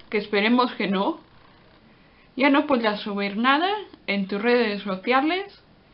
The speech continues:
con derecho de autor. No podrás hacer memes, ni subir imágenes,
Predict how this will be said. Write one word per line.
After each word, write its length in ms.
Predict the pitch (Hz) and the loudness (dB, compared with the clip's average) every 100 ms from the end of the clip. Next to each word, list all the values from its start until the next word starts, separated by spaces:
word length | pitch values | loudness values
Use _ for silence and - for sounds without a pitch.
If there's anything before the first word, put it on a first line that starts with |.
| _ _ _ _ _ _ _ _ _ - | _ _ _ _ _ _ _ _ _ -2
con 260 | 233 220 | 2 2
derecho 400 | 214 269 294 311 | 2 2 2 -2
de 100 | 254 | 0
autor. 380 | 170 160 151 147 156 - - - | -2 -2 -8 -8 -12 -20 -20 -10
No 200 | 214 220 | -6 -4
podrás 600 | 240 208 190 175 170 175 | -4 -2 -2 -2 -6 -10
hacer 440 | 202 196 165 156 | -12 -10 -10 -6
memes, 880 | 196 269 285 285 294 285 294 302 302 _ - - - - - - 240 | 0 2 4 4 2 2 -2 -4 -14 _ -20 -20 -20 -20 -20 -10 -4
ni 100 | 240 | 0
subir 320 | 247 220 208 | 0 0 0
imágenes, 960 | 214 277 302 311 294 302 311 311 330 | 4 4 4 0 2 4 4 2 -2